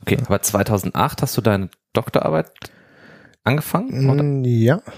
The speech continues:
Speaker 2: und zweitausendneun angefangen, an der Technologie zu arbeiten.
Speaker 1: Okay. Und dann,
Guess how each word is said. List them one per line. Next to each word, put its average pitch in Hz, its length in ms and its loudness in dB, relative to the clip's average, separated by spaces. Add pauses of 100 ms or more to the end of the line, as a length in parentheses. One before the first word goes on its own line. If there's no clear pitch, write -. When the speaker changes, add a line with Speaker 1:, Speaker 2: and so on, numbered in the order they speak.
(120)
Speaker 2:
und 127 160 -2
zweitausendneun 120 720 2
angefangen, 120 380 0
an 110 80 0
der 110 120 0
Technologie 101 480 -4
zu - 180 -4
arbeiten. 117 460 -6 (180)
Speaker 1:
Okay. - 360 -4 (1300)
Und 95 200 -2
dann, 113 680 -2